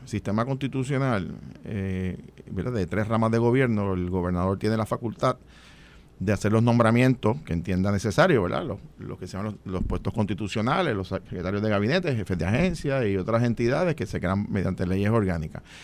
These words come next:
Hay, eh, cargos que requiere el consentimiento del Senado. Hay, hay otros cargos, eh, muy pocos, que tienen el consentimiento inclusive de los, ambos cuerpos, del Senado y la Cámara de Representantes. Por ejemplo, el secretario de Estado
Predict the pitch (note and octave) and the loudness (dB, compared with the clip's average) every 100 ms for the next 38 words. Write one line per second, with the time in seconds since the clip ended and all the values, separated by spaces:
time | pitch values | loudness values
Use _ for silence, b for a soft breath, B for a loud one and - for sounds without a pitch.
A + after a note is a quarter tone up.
0 | B B B B B - - G2+ G#2+ A#2 | B B B B B -20 -6 0 4 6
1 | A#2+ B2+ B2 B2 A#2 A2 A2 - G#2 G#2 | 8 8 8 6 6 2 0 -2 2 4
2 | G2+ G2 F#2+ - - - - - C3+ F#3 | 4 2 0 -4 -10 -20 -20 4 8 8
3 | D3+ C3 G2 G#2 G2 A#2 D#3 D3+ A#2+ G#2+ | 8 4 2 2 4 4 4 4 2 2
4 | G2 F#2 F#2 B2+ A#2+ - F#2 G#2 G2 D#2+ | 4 2 4 6 6 4 2 4 4 2
5 | F#2 G2+ A2 - G#2+ A2 C#3 D3 F3+ G3 | 2 2 0 2 6 8 6 4 6 6
6 | F#3+ D#3+ D#3 - A2+ - - A#2 B2+ E3 | 8 4 0 -4 -6 -6 -2 4 6 6
7 | F#3 - B2+ - A#2 A#2 A#2+ C#3 C#3+ C#3+ | 4 4 -2 -2 -2 2 2 2 2 0
8 | C3+ C3+ C#3+ D3 D3 C3+ D#3 D3+ B2 B2 | 2 4 4 2 0 2 6 6 8 8
9 | F3 G3+ - - - - - - - - | 6 6 -4 -16 -10 -10 -10 -20 -10 6
10 | D3+ F#3+ A2 - F2 - - - F2+ F2+ | 8 8 6 4 0 0 -10 -6 -4 -2
11 | G2 G#2+ D3 F#3+ B2+ - F#2+ G2+ A2 A2+ | 2 6 6 6 4 2 2 4 2 2
12 | B2 C3+ F#3 G3+ C#3 F#2 G#2 G#2+ F#2 E2+ | 2 4 2 2 2 4 6 4 2 -2
13 | B B B B B - - G#2 G2+ F2+ | B B B B B -10 0 2 2 2
14 | G2+ F#2 G2 G#2 G2+ - D#3 F3 B2+ - | 0 2 2 4 2 4 6 8 6 0